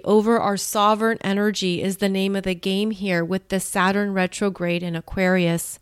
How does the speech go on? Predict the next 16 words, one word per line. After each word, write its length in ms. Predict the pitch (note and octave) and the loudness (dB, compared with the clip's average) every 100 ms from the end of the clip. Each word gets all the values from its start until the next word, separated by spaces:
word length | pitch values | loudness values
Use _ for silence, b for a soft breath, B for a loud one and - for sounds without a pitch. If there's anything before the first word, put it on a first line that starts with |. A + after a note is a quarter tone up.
| _ | _
And 120 | A#3 | 4
it 120 | A#3+ | 6
requires 760 | A3 A3 - A3 A3 A#3 A#3 A3+ | 4 0 4 6 6 4 2 0
a 120 | - | -2
new 200 | A3 A3+ | 0 0
level 480 | G#3 G3+ G3+ G#3 G#3 - | 4 2 4 0 0 2
of 340 | A#3+ A#3+ F#3+ | 4 4 2
maturity 680 | G3 F#3+ - A#3+ A#3 A3+ G3 | -2 -2 -2 2 4 4 2
within 420 | F#3 F#3+ A#3 D4 | 0 0 0 2
us. 360 | F#3+ - - - - | 0 -2 -10 -12 -6
But 120 | A3 | 0
this 180 | C4+ C#4+ | 0 2
is 80 | C4+ | 0
a 80 | |
spiritual 800 | B3 - - C#4+ C#4+ C4+ - G#3+ | 0 0 6 8 8 4 0 0
maturity. 720 | F#3 F3 - E3 E3 C#3+ B2 | 0 -4 -4 -2 -2 -2 -6